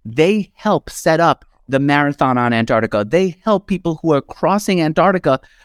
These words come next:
by sledge, by, by skis with a sledge attached to them. So s-, contact them." I contact them. I say,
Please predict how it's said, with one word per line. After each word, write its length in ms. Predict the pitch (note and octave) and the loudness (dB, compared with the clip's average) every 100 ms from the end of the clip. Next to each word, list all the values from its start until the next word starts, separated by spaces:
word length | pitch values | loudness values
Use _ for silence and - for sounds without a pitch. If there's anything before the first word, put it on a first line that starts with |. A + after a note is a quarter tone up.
| - | -10
by 300 | C#3 E3 F3 | -2 0 -2
sledge, 640 | - - F#3+ G#3 C3 - - | -6 -4 2 2 0 -10 -6
by, 180 | F3+ D#3+ | 0 0
by 240 | D#3+ D#3 D#3+ | 0 -2 -2
skis 440 | - F#3+ F#3+ D#3+ | -4 -4 -4 -2
with 160 | E3 D#3 | -4 -2
a 60 | |
sledge 360 | D3+ - F3 F3 | -4 0 0 0
attached 360 | - C3 B2 | -4 -6 -6
to 60 | B2+ | -10
them. 160 | A2 A#3+ - - - - A#4 | -12 -14 -18 -20 -20 -14 -6
So 80 | |
s-, 160 | E3 - - | -6 -6 -6
contact 440 | G3 G3+ G3+ - | -4 -2 -4 0
them." 220 | G3+ C3 - _ _ - | 0 0 -6 _ _ -6
I 80 | F3 | -4
contact 480 | G3 A3 A#3+ A3 | -2 -2 0 -2
them. 180 | G#3 F#3+ | 0 0
I 80 | F3 | 0
say, 280 | E3+ E3 | -2 -4